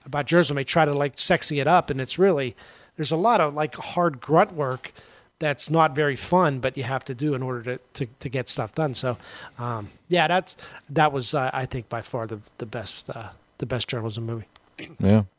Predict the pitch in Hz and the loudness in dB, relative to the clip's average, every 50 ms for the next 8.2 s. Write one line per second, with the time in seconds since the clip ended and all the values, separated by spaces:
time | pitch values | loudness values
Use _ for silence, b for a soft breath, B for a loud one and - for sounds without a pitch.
0 | _ - - 117 131 120 95 B B B B B B B B B B B - 131 | _ 2 4 6 6 6 4 B B B B B B B B B B B 2 4
1 | 143 143 139 - - 147 143 135 147 135 135 139 135 - - 160 147 143 - 147 | 4 4 0 -2 -2 2 4 4 4 4 2 -2 -2 0 2 2 2 2 2 0
2 | 139 135 131 135 131 131 131 127 - - - 131 123 127 131 - - 123 117 - | 0 2 4 4 4 4 4 2 0 -2 2 4 4 4 4 2 0 0 0 2
3 | - 120 120 107 - 131 113 110 104 - 127 117 110 117 110 107 101 101 98 117 | 4 2 2 4 4 2 2 2 0 2 2 2 4 4 4 4 4 4 4 4
4 | 117 110 104 104 - - - - 107 101 98 95 95 92 92 95 98 101 104 - | 4 4 4 2 -2 -4 -2 2 4 4 6 4 4 4 2 0 0 -2 -2 0
5 | 107 101 98 98 98 98 - 64 87 101 95 92 92 92 92 92 107 101 - - | 2 4 4 4 4 2 0 0 2 2 4 4 4 4 4 2 0 0 0 -2
6 | - - 120 123 110 90 - - - 127 117 - - - 127 120 127 131 123 110 | 2 4 6 6 6 4 0 -2 0 0 0 -2 -2 0 2 2 2 2 0 -2
7 | 104 - 104 87 110 110 104 - 107 107 107 107 107 104 98 - - - 104 98 | -2 -2 2 4 4 4 4 4 2 2 4 4 4 4 2 2 2 2 4 4
8 | 98 95 98 | 4 4 2